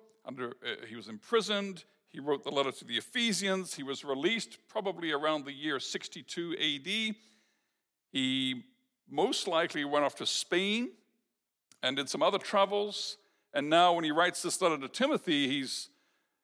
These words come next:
he's writing from Macedonia. That's in the north of, of Greece there. And he's writing it to Timothy in Ephesus. Ephesus is in modern-day Turkey. It's in Asia,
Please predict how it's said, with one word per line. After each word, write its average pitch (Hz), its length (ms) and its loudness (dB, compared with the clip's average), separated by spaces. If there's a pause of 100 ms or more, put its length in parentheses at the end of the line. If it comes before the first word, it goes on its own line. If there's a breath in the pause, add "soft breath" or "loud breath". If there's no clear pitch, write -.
(640)
he's 139 120 -8
writing 156 220 6
from 143 160 0
Macedonia. 139 640 2 (100)
That's - 200 -8
in 120 100 -6
the 120 80 -2
north 123 720 0
of, 110 400 0
of 110 180 -8
Greece 127 580 -4
there. 98 280 -4 (480)
And 151 100 0
he's 127 120 -4
writing 196 340 4
it 180 240 2
to 151 280 0 (300 loud breath)
Timothy 175 360 -2
in 135 80 4
Ephesus. 175 460 2
Ephesus 165 520 -2
is 135 240 -4
in 123 280 -4
modern-day 123 440 2
Turkey. 160 420 0
It's - 140 -8
in 113 120 -6
Asia, 147 560 2